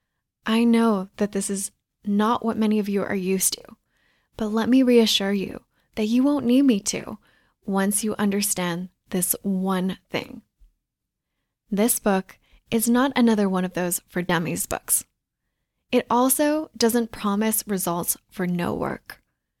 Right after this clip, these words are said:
What it will do is empower you to find the exact weight loss formula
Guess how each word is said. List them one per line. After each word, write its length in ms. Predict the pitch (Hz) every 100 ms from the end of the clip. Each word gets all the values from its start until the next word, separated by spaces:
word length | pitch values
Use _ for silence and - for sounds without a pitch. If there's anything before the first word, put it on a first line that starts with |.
| _ _ _ _
What 200 | - 233
it 120 | 254
will 220 | 240 285 330
do 380 | 208 190 190 -
is 160 | 208
empower 460 | 214 208 - 202 220
you 200 | 202 175
to 80 | -
find 340 | - - 196
the 200 | 196 196
exact 800 | 196 - - - 226 262 - - - -
weight 260 | 208 220
loss 240 | 196 175 -
formula 500 | - - - -